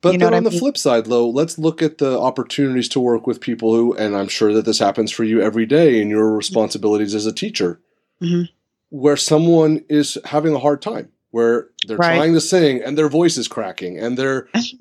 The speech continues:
Speaker 1: they don't know the words and the rhythm is, they're struggling and they're having
Speaker 2: Right.
Speaker 1: a hard time.
Speaker 2: Right.
Speaker 1: You want to be able to give them guidance so that they can continue to improve. And you
Speaker 2: Right.
Speaker 1: also don't want to give them false encouragement. You don't want, you,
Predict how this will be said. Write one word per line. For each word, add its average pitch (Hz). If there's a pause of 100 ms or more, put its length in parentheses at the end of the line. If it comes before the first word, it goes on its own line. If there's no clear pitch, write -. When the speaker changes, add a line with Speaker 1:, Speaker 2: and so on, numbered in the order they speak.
Speaker 1:
they 147
don't 170
know 175
the 175
words 156
and 135
the 156
rhythm 156
is, 117 (400)
they're 151
struggling 123 (220)
and 117
they're 127
having 170
Speaker 2:
Right. 123
Speaker 1:
a 104
hard 98
time. 87 (420)
Speaker 2:
Right. 165
Speaker 1:
You 151
want 147
to 170
be 135
able 131
to 123
give 135
them 127
guidance 113
so 110
that 110
they 113
can 110
continue 123
to 110
improve. 113 (380)
And 131
you 135
Speaker 2:
Right. 165
Speaker 1:
also 226
don't 147
want 139
to 123 (380)
give 143
them 139
false -
encouragement. 123
You 113
don't 135
want, 143
you, 131